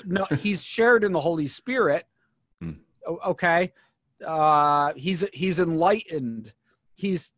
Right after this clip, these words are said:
Speaker 1: tasted the goodness of the Word of God. He's tasted the goodness of the powers of the age to come. You know what I'm saying? Like,
Speaker 2: Yeah.
Speaker 1: none of this is unambiguous stuff.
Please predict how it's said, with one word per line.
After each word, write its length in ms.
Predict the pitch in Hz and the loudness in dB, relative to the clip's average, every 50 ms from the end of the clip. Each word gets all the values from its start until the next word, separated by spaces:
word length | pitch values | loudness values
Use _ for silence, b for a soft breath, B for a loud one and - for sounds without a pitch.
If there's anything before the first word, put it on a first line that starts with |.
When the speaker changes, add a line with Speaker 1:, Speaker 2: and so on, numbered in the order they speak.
| _ _ | _ _
Speaker 1:
tasted 420 | - 208 220 202 - - 226 185 | -2 -2 0 0 0 -2 -2 2
the 80 | 175 185 | 2 0
goodness 440 | 165 143 190 214 208 214 202 - - | 4 4 4 4 4 2 0 0 0
of 120 | 202 170 | -2 -2
the 80 | 156 180 | -2 -4
Word 300 | 160 156 170 180 190 196 | -2 0 0 0 2 0
of 160 | 185 160 139 | -2 -4 -2
God. 320 | 139 185 214 214 170 147 143 | 0 2 4 4 2 2 -2
He's 240 | 151 170 147 - | -6 -8 -10 -12
tasted 580 | - _ - 151 160 175 - - - 185 175 151 | -16 _ -8 -4 -4 -4 -4 -2 -2 -2 0 0
the 120 | 170 156 135 _ _ _ _ _ _ _ _ _ | -4 -6 -6 _ _ _ _ _ _ _ _ _
goodness 320 | _ 160 170 165 185 170 - | _ -4 -4 -2 -4 -2 -2
of 120 | 175 156 | -2 -2
the 80 | 160 156 | -2 -4
powers 600 | - - 156 170 175 180 180 180 180 160 - - b b b b b b b | -4 -2 0 0 2 2 2 2 0 0 -2 -8 b b b b b b b
of 100 | 165 156 | -8 -4
the 140 | 165 185 180 | 0 2 4
age 260 | 185 196 190 - - - | 4 4 2 0 -4 -6
to 80 | 180 | -8
come. 320 | 143 - 202 226 214 170 - b b b | -4 2 2 2 2 2 -2 b b b
You 80 | 190 196 | 0 2
know 100 | 214 226 | 2 4
what 80 | 226 220 | 2 0
I'm 60 | 202 | -2
saying? 280 | - - 233 226 226 220 | -2 -2 -2 -2 0 0
Like, 200 | 196 170 156 - b b b | -2 -2 -2 -4 b b b
Speaker 2:
Yeah. 200 | 214 202 190 185 185 | -6 -4 -2 -2 -2
Speaker 1:
none 180 | 190 208 226 | -2 -2 -2
of 160 | 254 262 220 220 | -2 -4 0 2
this 220 | 226 214 - - | 2 2 2 -2
is 160 | 180 143 - - _ | -6 -8 -8 -10 _
unambiguous 800 | - 190 185 185 175 170 165 160 185 185 175 175 156 147 135 - | -2 0 0 0 -2 -2 -2 0 -2 0 0 -2 -4 -4 -6 -6
stuff. 220 | - - - - | -10 -14 -18 -18